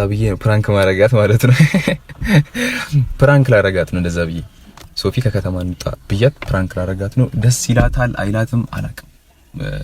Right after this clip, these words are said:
አትስማማም በዚህ፣ በዚህ እንትን እሺ ብላኝ አትወጣም። ግን ምን ትላለች የሚለው ነገር ለእናንተም ለእኔም እንግዳ ነገር ነውና ከተስማማች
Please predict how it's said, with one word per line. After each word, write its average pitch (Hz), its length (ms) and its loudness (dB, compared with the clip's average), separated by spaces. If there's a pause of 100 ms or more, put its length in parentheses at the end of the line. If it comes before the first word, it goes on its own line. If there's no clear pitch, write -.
(720)
አትስማማም 135 560 4
በዚህ፣ - 240 -16 (480)
በዚህ 92 280 -6
እንትን - 200 -6 (300)
እሺ 104 200 -6
ብላኝ 110 260 0
አትወጣም። 90 380 -6
ግን 120 140 -2 (720)
ምን 110 180 2
ትላለች 95 460 0
የሚለው 92 340 -2
ነገር 110 260 0 (720)
ለእናንተም 98 580 0
ለእኔም 104 300 2 (320)
እንግዳ 104 240 2 (100)
ነገር 90 300 0
ነውና 104 240 2 (1000)
ከተስማማች 170 600 2